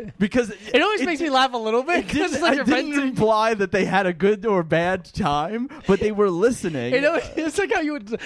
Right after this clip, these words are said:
Speaker 2: leave a therapist's office.
Speaker 1: Yeah.
Speaker 2: Uh, yeah, it always makes me laugh a little bit when you, you
Speaker 1: Yeah, I think
Speaker 2: sign
Speaker 1: it's
Speaker 2: off.
Speaker 1: funny to be like, "Hey, thanks for listening." <laughs> I just, I kinda have to get that stuff off my chest
Speaker 2: Yeah,
Speaker 1: in a, in a
Speaker 2: it's
Speaker 1: very
Speaker 2: like,
Speaker 1: structured way.
Speaker 2: it's like you're at an A A meeting. You're like, "All right, well, that was my time."
Speaker 1: That's, yeah.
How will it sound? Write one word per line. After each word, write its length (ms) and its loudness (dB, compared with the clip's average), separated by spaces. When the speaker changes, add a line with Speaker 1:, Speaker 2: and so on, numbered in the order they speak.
Speaker 2:
leave 200 0
a 80 0
therapist's 500 -2
office. 500 -4
Speaker 1:
Yeah. 360 -2
Speaker 2:
Uh, 140 -2
yeah, 180 2
it 60 0
always 160 -4
makes 160 -6
me 60 -4
laugh 200 -2
a 40 -4
little 180 -4
bit 100 -4
when 120 -6
you, 120 -4
you 180 -2
Speaker 1:
Yeah, 40 -2
I 20 -2
think 100 -2
Speaker 2:
sign 140 0
Speaker 1:
it's 80 -4
Speaker 2:
off. 40 -10
Speaker 1:
funny 200 -2
to 80 -6
be 120 -2
like, 140 0
"Hey, 500 -2
thanks 160 0
for 80 0
listening." 380 -2
<laughs> 380 0
I 80 4
just, 120 -4
I 80 0
kinda 160 4
have 80 0
to 60 -2
get 100 0
that 100 0
stuff 160 0
off 140 0
my 100 0
chest 260 0
Speaker 2:
Yeah, 160 2
Speaker 1:
in 20 -4
a, 40 -6
in 60 -12
a 20 -
Speaker 2:
it's 80 4
Speaker 1:
very 140 2
Speaker 2:
like, 140 -2
Speaker 1:
structured 440 0
way. 160 2
Speaker 2:
it's 80 -2
like 140 -2
you're 140 2
at 60 2
an 120 -4
A 300 2
A 60 -6
meeting. 360 -2
You're 100 0
like, 120 0
"All 60 0
right, 160 2
well, 200 2
that 60 0
was 100 -4
my 140 0
time." 300 -2
Speaker 1:
That's, 220 -2
yeah. 280 -2